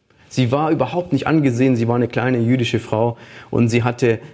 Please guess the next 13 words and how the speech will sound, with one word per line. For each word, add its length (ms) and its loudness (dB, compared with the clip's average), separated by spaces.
letztlich 380 -2
keine 240 0
Meinung 340 0
nach 160 -2
außen 320 -2
oder 140 0
für, 420 -2
stand 260 -2
für 120 -2
irgendwas. 720 -4
Aber 160 -4
Gott 320 -2
erwählt 580 0